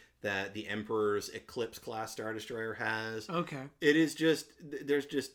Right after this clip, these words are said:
Speaker 1: so many little drops in Dark Empire that then get picked up by writers and, and people that love Star Wars further on down the road. So,
Speaker 2: Heck yes.
Speaker 1: yeah,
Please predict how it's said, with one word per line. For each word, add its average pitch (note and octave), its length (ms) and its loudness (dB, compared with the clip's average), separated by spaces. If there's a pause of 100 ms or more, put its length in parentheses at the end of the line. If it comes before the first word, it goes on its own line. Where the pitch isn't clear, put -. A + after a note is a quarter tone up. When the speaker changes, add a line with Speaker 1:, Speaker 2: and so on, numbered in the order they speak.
(300)
Speaker 1:
so - 380 -4
many D#3 200 2
little C3+ 220 2
drops G#2 640 -4
in A2+ 200 -6
Dark G#2 280 -2
Empire F#2+ 520 -4 (280)
that G#2+ 160 0
then G#2+ 160 0
get G#2 240 -4
picked - 280 -4
up G#2+ 260 0
by G#2 140 0
writers G#2 600 0
and, G2+ 280 -6
and F#2 500 -6
people G2+ 460 -2
that G2+ 220 -8
love F#2 180 -6
Star F#2 240 -8
Wars E2+ 220 -8
further F2 240 -10
on D2 140 -14
down D2 160 -12
the D2 80 -16
road. C#2 200 -16 (640)
So, - 80 -20 (120)
Speaker 2:
Heck A#3+ 260 -6
yes. B3+ 380 -6
Speaker 1:
yeah, D3 200 6